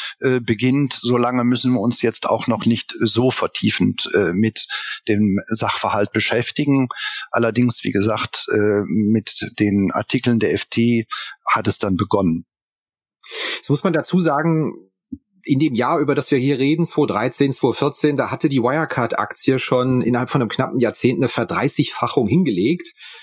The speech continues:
Speaker 2: Mir kam das aber damals als Journalist immer halbwegs plausibel vor, weil man im Bereich, äh, Payments, äh, Kartenakzeptanz et cetera unterwegs ist und das ja auch gefühlt, wenn man mit offenen Augen durch die Weltgeschichte läuft, ein Wachstumsmarkt ist. Immer mehr bestellen online, immer mehr zahlen mit Karte.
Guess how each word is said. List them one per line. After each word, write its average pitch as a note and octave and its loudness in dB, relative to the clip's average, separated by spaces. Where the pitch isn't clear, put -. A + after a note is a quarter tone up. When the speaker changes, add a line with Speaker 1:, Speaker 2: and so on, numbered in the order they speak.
Speaker 2:
Mir C3+ 2
kam F3 0
das D#3 0
aber A#2+ 0
damals C3 0
als A#2 0
Journalist C3 0
immer A#2+ 2
halbwegs B2+ 0
plausibel C3 2
vor, A#2 0
weil A#2 0
man A#2 0
im A2+ 2
Bereich, G#2 0
äh, G#2 2
Payments, C#3+ 0
äh, F#2 0
Kartenakzeptanz A#2+ -2
et - 0
cetera A#2 0
unterwegs B2 0
ist E3 0
und A#2+ 2
das B2+ 0
ja A#2+ 2
auch A#2+ -2
gefühlt, D#3 2
wenn C#3 2
man A#2+ 2
mit A#2 0
offenen A#2+ 0
Augen A#2+ 2
durch A#2+ 2
die G2 2
Weltgeschichte B2 0
läuft, A#2+ 0
ein G#2 0
Wachstumsmarkt G2+ -2
ist. - -6
Immer A#2 2
mehr A2+ 0
bestellen A2+ 0
online, C#3 0
immer A#2+ 2
mehr A#2 2
zahlen G#2 0
mit G#2 0
Karte. D#3+ 0